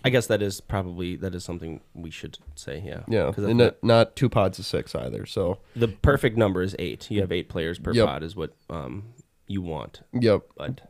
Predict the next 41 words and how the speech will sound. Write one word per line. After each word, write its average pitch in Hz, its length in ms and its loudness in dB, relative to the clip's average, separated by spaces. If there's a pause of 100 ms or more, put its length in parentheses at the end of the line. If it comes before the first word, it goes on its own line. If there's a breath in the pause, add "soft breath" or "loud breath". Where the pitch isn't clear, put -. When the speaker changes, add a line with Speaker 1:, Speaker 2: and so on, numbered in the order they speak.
(180)
Speaker 2:
We, 120 300 4
we 117 220 4
were 113 160 4
limited, 117 520 4 (100)
but 117 280 4 (280)
it 151 120 6
works 131 360 4
with 123 180 0
twelve 117 340 2
in 101 280 2
one 110 160 2
pod. 110 200 4
Speaker 1:
No, 175 140 8
it - 20 6
was 190 120 -2
fine. - 280 -8
Speaker 2:
It, 120 200 2
it 110 80 -2
works 131 240 2
fine. 101 240 0
Speaker 1:
Yeah, 82 140 -6
it 87 40 -6
was 98 140 -10
fine. - 200 -14 (480 soft breath)
Speaker 2:
I 90 160 0
got 110 160 6
Speaker 1:
Um, - 60 -10
Speaker 2:
plenty 110 220 4
of 98 80 -2
good 104 160 -2
cards. 104 380 -2 (340)
Speaker 1:
Did 95 140 -12
you? 95 100 -8
Speaker 2:
To 123 160 2
an 104 80 4
extent. 113 360 -2 (520)
No 110 160 4
Speaker 1:
Yeah. 107 60 6
Speaker 2:
Majestics, 110 720 2
but 110 140 0 (180)
still, 127 380 2